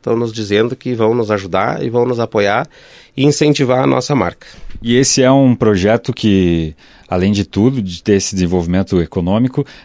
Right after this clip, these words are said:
Speaker 2: também é um produto muito saudável, né? O peixe tem sido cada vez mais indicado aí.
Speaker 1: É, o que a gente, é que a gente observa, né? E é um, é uma, um paradigma que fez a gente seguir nessa situação. É, sim,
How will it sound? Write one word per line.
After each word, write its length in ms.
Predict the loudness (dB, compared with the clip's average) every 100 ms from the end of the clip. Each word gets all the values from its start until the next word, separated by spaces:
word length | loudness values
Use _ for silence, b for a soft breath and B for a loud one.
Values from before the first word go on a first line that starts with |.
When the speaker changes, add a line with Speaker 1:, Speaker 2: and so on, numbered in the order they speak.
| -2
Speaker 2:
também 280 | 2 4
é 40 | 2
um 60 |
produto 360 | 2 0 -2 0
muito 140 | 0
saudável, 480 | 0 0 0 2 2
né? 80 | 0
O 60 | 0
peixe 300 | 0 -2 -2
tem 140 | -4
sido 280 | -4 -6 -4
cada 240 | -2 0
vez 180 | 0 0
mais 280 | 0 0 -2
indicado 420 | -4 -2 -2 0
aí. 80 | 0
Speaker 1:
É, 240 | 0 0 0
o 100 | 0
que 100 | -2
a 80 | 0
gente, 540 | 0 0 2 2 2
é 120 | 0
que 120 | -2
a 40 | 0
gente 240 | 0 0
observa, 600 | -2 -2 -2 0 0 0
né? 220 | 0 -2 -4 _
E 160 | -2 0
é 100 | 2
um, 300 | 4 2 0 -6 -4
é 120 | 0
uma, 420 | 2 0 0 -4 -8
um 100 | -6
paradigma 480 | -2 -2 -2 -2 -2
que 140 | -2
fez 260 | -2 -2 0
a 60 |
gente 240 | 0 -2 -4
seguir 440 | -6 -4 -6 -6 _
nessa 300 | -4 -4 -4
situação. 520 | -6 -4 -2 2 0 0 B B B -2
É, 220 | 0 0
sim, 460 | -4 0 2 2